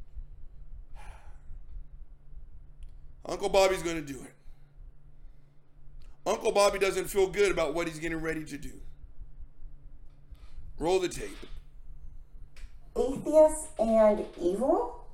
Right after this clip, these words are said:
Speaker 2: And, uh, so first of all, we have to remember that we're talking about a very specific
Speaker 1: Pause the tape. Let me tell you guys something. When I was a Christian, w-, eh,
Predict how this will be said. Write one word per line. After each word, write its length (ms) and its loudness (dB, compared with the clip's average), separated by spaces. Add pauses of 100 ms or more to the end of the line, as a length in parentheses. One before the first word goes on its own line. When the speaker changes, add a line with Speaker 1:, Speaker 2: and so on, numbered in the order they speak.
(140)
Speaker 2:
And, 400 2
uh, 680 2 (140)
so 180 4
first 260 4
of 60 -4
all, 420 2
we 120 6
have 200 8
to 60 2
remember 360 4
that 400 4 (140)
we're 80 0
talking 240 2
about 120 2
a 60 2
very 220 4
specific 440 -4
Speaker 1:
Pause 280 10
the 60 0
tape. 380 10 (280)
Let 120 2
me 80 2
tell 160 6
you 140 6
guys 240 4
something. 460 -2 (1400)
When 240 4
I 180 8
was 220 4
a 60 2
Christian, 640 4 (800)
w-, 180 -6 (180)
eh, 260 -4